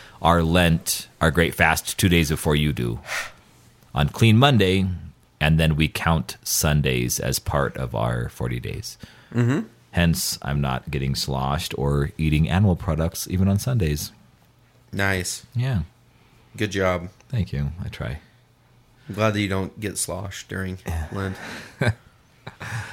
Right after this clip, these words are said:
Speaker 1: I can celebrate on, on Pascha. I was just sharing with Father Nathan, too, that the day after Easter, the day after Pascha, we call, by the way,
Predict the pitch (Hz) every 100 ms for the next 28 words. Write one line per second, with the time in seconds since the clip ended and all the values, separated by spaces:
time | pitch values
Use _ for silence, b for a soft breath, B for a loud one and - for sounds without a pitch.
0 | B B - - 67 69 - - - -
1 | 67 62 - - 76 67 65 69 67 65
2 | 71 69 - 65 - 67 65 B B B
3 | B 82 87 90 92 85 82 82 80 78
4 | 78 76 73 73 78 73 78 98 98 104
5 | - 110 107 107 76 73 80 78 73 -
6 | 73 71 - 65 71 69 67 65